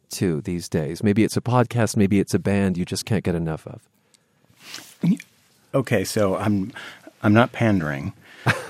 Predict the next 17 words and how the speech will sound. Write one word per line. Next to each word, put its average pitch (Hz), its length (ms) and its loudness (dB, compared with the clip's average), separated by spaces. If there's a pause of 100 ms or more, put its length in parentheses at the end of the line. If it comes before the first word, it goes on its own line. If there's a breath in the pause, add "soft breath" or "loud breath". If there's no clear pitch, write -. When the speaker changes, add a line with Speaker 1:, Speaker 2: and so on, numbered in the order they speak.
(160)
Speaker 2:
But 95 300 2
Speaker 1:
Okay. 131 240 -4
Speaker 2:
I 123 240 4
loved 120 800 6
The 101 160 -4
Tax - 400 -2
Man. 82 380 -4 (360 loud breath)
Um, 110 500 4 (160)
I 131 180 6
binge 131 420 6
listened 123 340 6
to, 95 460 -4
to 107 480 6
that 104 260 4
podcast 104 800 2
in 104 220 0
a, 98 280 0